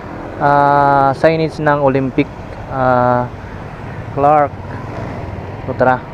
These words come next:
Punta na tayo ng, punta na tayo ng, hop, hop, hop, hop. Wait lang, wait lang. Tatawid kasi tayo sa kabila eh. Papunta tayo ng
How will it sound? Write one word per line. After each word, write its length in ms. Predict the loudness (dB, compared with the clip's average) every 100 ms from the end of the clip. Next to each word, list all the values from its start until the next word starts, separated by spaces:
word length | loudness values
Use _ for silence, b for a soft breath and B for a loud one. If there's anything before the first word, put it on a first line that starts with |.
| -14 -14 -6
Punta 240 | -2 2 2
na 80 | 4
tayo 160 | 4 4
ng, 340 | 4 6 6 4 -2 -8 -10 -12 -12 -10 -10 -10 -10 -10 -10 -10 -10 -10 -10 -10 -10 -10 -10 -10 -10 -10 -10 -10 -12 -12 -12 -12 -12 -14 -14 -14 -14 -14 -14 -14 -12 -12 -12 -10 -10 -10 -10 -10 -10 -2
punta 240 | 0 2 2
na 160 | 4
tayo 160 | 6 6
ng, 240 | 4 2
hop, 240 | 4 2 2
hop, 120 | -2 -2
hop, 120 | -2 -2
hop. 100 | -6 -10 -8 -6
Wait 120 | -2
lang, 160 | -2 0
wait 120 | -2
lang. 120 | -4 -4 -8 -12 -12 -12 -4
Tatawid 320 | -2 0 0
kasi 200 | 0 0
tayo 160 | 2 2
sa 80 | 0
kabila 320 | 0 2 2
eh. 80 | 0 -6 -10 -10 -10 -10 -10 -10 -12 -12 -12 -12 -12 -10 -10 -10 -10 -12 -12 -12 -12 -12 -12 -12 -12 -12 -12 -12 -12 -12 -12 -12 -12 -12 -12 -12 -12 -12 -12 -12 -12 -8
Papunta 320 | -4 -2 0 2
tayo 220 | 4 4
ng 180 | 2